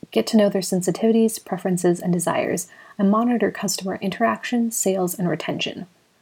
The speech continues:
Then use this data to cultivate what the customer wants,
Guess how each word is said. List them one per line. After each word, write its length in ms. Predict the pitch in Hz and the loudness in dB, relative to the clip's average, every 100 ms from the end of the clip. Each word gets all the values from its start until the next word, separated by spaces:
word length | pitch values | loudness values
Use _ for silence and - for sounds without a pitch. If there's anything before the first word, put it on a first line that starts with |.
| _ | _
Then 140 | 208 202 | 2 6
use 240 | 277 339 | 6 6
this 180 | 175 - | 2 2
data 260 | - 180 | -2 -2
to 200 | 170 - | -4 -8
cultivate 600 | - - 220 - - 180 | -6 2 2 2 -2 -2
what 140 | 190 190 | -2 -6
the 80 | 175 | -6
customer 480 | - 202 - 220 | -4 -2 2 2
wants, 420 | 202 - 175 - | 2 -2 -6 -12